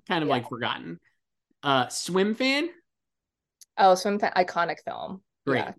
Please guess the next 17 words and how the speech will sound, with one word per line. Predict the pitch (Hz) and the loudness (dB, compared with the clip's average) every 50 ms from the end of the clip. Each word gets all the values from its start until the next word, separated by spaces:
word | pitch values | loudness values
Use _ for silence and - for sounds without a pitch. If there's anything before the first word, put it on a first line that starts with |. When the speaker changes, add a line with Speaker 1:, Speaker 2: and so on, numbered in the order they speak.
| _ _ | _ _
Speaker 2:
it | - _ | -20 _
came | - 185 180 | -4 0 2
out | 170 165 165 | 2 2 0
in | |
September. | 170 - - - 156 139 131 139 | -2 -8 -8 -8 -6 0 2 2
I | |
remember | 127 127 123 113 110 127 135 | 2 2 -4 -8 -8 -6 -6
that. | 123 110 120 127 - _ _ _ _ | -6 -6 -6 -8 -10 _ _ _ _
Speaker 1:
Love | - 127 120 113 107 | -2 -2 -2 0 -2
it. | 117 - - - - _ _ _ _ _ _ | -4 -8 -8 -10 -16 _ _ _ _ _ _
Speaker 2:
Mm-hmm. | 127 131 127 | -2 0 0
Speaker 1:
Uh, | 123 123 120 120 123 - - _ _ | 0 0 0 -4 -6 -8 -14 _ _
other | - 151 156 151 | -2 0 0 2
ones | 143 139 | 0 0
I | 135 | 0
wrote | 135 131 131 | 0 -2 -2
down. | 127 135 127 123 123 120 120 120 | -2 -4 -4 -2 -2 -4 -4 -8